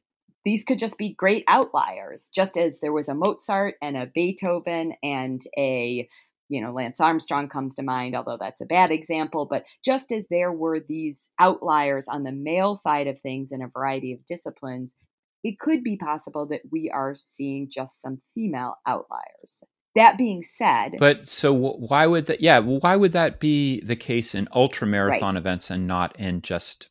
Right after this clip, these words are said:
Speaker 2: you know, marathon events?
Speaker 1: Right. So there are some aspects of ultra marathon races or any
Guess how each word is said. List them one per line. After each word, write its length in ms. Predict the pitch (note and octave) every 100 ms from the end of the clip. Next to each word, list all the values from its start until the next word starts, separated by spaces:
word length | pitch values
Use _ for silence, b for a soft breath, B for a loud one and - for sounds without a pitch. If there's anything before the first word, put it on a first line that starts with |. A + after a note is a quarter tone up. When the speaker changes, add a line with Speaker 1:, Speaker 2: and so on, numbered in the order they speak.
| _
Speaker 2:
you 120 | G2+
know, 120 | E2+
marathon 440 | F2 D#2+ - -
events? 340 | - - - -
Speaker 1:
Right. 360 | C3 C#3+ C#3+ - b b b b
So 360 | - D4+ - - _ _
there 320 | - A3 E4+ F#4+
are 140 | G#4+
some 240 | G#4+ C4+ -
aspects 520 | F3 E3+ - E3 -
of 80 | C#3 _
ultra 400 | F3 A3+ A3+ A3
marathon 640 | F3+ D3+ D3+ D3+ D3 C3+ C3
races 560 | C3 B2+ - - - -
or 180 | G3+ -
any 320 | A3 C4+ E3+